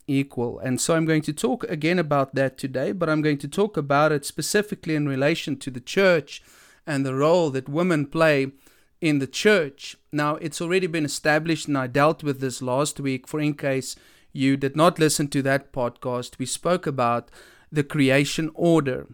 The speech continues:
that Adam was created first, and his job was to take care of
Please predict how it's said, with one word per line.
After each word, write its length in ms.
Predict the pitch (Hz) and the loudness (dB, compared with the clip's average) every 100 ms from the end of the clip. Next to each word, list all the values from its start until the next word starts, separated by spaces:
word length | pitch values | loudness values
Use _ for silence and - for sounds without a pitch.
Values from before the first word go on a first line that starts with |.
| _ - | _ 0
that 180 | 143 - | 0 4
Adam 300 | 160 190 190 | 4 4 4
was 140 | 160 | 0
created 560 | - 147 143 143 143 135 | 0 2 2 2 -4 -10
first, 680 | - - 202 226 240 - - | -10 2 6 6 6 0 -6
and 120 | 143 | -2
his 140 | 135 127 | -2 0
job 380 | 151 180 180 | 4 4 4
was 180 | 156 139 | -2 -6
to 120 | - | -6
take 300 | 139 143 131 | -8 -6 -8
care 320 | - 175 170 156 | -6 -4 -2 -4
of 300 | 131 - | -8 -18